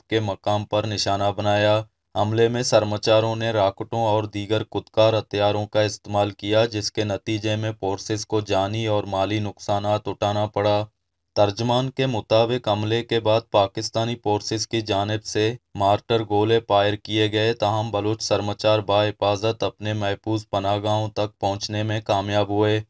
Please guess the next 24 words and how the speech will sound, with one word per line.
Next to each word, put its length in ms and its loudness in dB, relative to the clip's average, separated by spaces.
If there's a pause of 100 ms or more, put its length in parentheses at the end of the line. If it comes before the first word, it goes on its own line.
(640)
यूनाइटेड 640 0
बलोच 400 2
आर्मी 340 2
के 160 0
तर्जमान 560 -2
मुरीद 380 -4
बलोच 380 0
ने 140 -4
नामालूम 640 -2
मकाम 320 -2
से 200 -6
मीडिया 440 0
को 180 -2
जारी 360 0
करदा 420 2
अपने 280 -4 (140)
एक 160 -6
बयान 320 0
में 180 -4
कहा 320 2
है 200 -4
कि 200 -4
बरोज़ 420 -2
अतवार 480 0